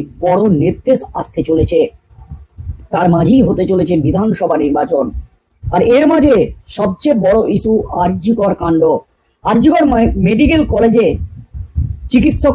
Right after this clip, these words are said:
পড়ুয়াকে ধর্ষণ করে খুন, কসবা গণধর্ষণ কাণ্ড ল কলেজে, এবং দুদিন আগে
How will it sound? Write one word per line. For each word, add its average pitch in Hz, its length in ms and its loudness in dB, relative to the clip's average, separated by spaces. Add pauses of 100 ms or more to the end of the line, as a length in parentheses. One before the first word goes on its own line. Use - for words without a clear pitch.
(120)
পড়ুয়াকে 233 460 2 (380)
ধর্ষণ 220 440 -2
করে 226 200 0
খুন, 175 260 0 (580)
কসবা 262 360 2
গণধর্ষণ 254 600 2
কাণ্ড 220 240 -2
ল 202 160 2 (100)
কলেজে, 185 420 0 (760)
এবং 214 240 4 (540)
দুদিন 233 340 4
আগে 196 220 2